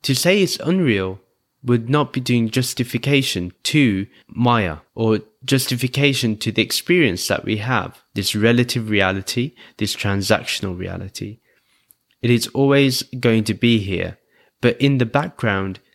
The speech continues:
needs to be our awareness, and that awareness is Brahman. That awareness is your Atma. It is the self. Shri Krishna says, "You have free will, therefore you can control your actions."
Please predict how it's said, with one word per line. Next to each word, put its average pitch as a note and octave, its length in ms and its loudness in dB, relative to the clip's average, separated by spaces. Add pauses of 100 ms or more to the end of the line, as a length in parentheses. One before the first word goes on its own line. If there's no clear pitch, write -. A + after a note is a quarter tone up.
needs A2+ 240 0
to A2 60 -2
be G#2 200 -2
our G#2 320 -6
awareness, G#2 760 -2 (340)
and A2 100 0
that A2 160 0
awareness B2 640 0 (140)
is G#2 140 -8
Brahman. F2 580 -8 (200)
That C3+ 200 4
awareness C3+ 560 2
is A2 240 -4
your G#2 260 -4
Atma. F2 480 -10
It - 160 -10
is F#2 220 -2
the F#2 100 -4
self. - 560 -8 (200)
Shri C3+ 180 0
Krishna D3+ 400 2
says, F#2+ 480 0 (220)
"You B2+ 160 4
have C#3+ 200 2
free F#3+ 280 0
will, G2 400 0 (100)
therefore A#2+ 380 2
you A2 120 2
can A2 220 -4
control F#2+ 480 -4
your F#2+ 140 -2
actions." - 560 -6